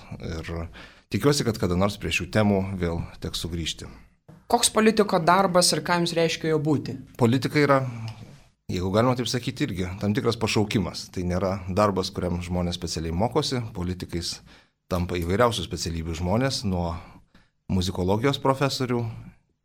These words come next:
Speaker 1: iki fizikų, bet taip pat ir, ir filosofų bei klasikinių filologų, kaip ir aš. Tiesiog, jeigu pajunti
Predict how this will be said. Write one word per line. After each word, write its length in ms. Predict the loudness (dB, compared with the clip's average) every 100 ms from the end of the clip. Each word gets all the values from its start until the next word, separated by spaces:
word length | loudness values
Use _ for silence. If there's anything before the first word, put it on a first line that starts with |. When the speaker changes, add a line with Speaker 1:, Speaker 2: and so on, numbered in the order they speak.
| _ -12
Speaker 1:
iki 160 | -10 -8
fizikų, 600 | -4 -2 -2 -2 -2 -2 -4 -4
bet 240 | -4 -4
taip 160 | -4 -2
pat 180 | -2 -2
ir, 80 | -2 -4 -8 -10
ir 160 | -10 -8
filosofų 600 | -4 -2 -2 -6 -4 -4 -6 -10 -16 -18 -10 -4
bei 140 | -2
klasikinių 400 | 0 -2 0 0
filologų, 460 | 2 4 4 2 -2
kaip 160 | -4 -2
ir 100 | -2
aš. 100 | -2 -6 -10 -12 -8
Tiesiog, 400 | -6 -4 -6 -4 -6 -6 -12 -18 -18 -20 _ _ _ _ _ _ -20 -20 -16 -2
jeigu 240 | 0 2 4
pajunti 480 | 4 6 6 4